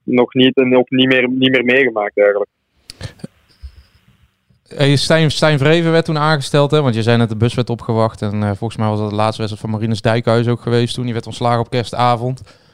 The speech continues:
Speaker 2: Ook dat is nac, hè? Dat het op kerstavond gebeurt. Dat het niet, eh, een weekje daaroverheen wordt getild. Ehm, wa-, wat maakte Stijn Vreven toen los in de groep? Want op dat moment stonden jullie niet in een positie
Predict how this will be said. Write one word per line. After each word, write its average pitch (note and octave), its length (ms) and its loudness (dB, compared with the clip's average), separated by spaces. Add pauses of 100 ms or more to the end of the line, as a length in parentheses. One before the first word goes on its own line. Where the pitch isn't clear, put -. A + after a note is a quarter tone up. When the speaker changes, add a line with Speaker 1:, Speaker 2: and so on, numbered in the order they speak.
Speaker 2:
Ook B2 180 0
dat B2+ 200 2
is B2+ 120 -2
nac, C3+ 240 0
hè? C#3 160 2
Dat A#2+ 120 0
het A2+ 120 -4
op A#2 120 -6
kerstavond A#2 560 -2
gebeurt. B2 340 -2
Dat A2 120 -2
het G#2+ 120 -2
niet, A2 200 -2
eh, G#2+ 520 2
een A2 320 -4
weekje A2+ 460 -2
daaroverheen A2 440 0
wordt B2 140 0
getild. - 500 -2 (480)
Ehm, B2+ 420 4 (1200)
wa-, C3+ 360 -4
wat D#3+ 160 2
maakte D#3+ 240 0
Stijn D3+ 240 2
Vreven C#3+ 320 2
toen C#3 140 -2
los D3+ 200 0
in C3+ 80 2
de A#2+ 100 2
groep? C3+ 220 -2
Want A2+ 160 -4
op A2 80 -6
dat B2+ 120 2
moment B2 240 -2
stonden A#2 320 -4
jullie A2+ 140 0
niet C3+ 180 -2
in B2+ 60 2
een A#2+ 80 2
positie A#2 540 -2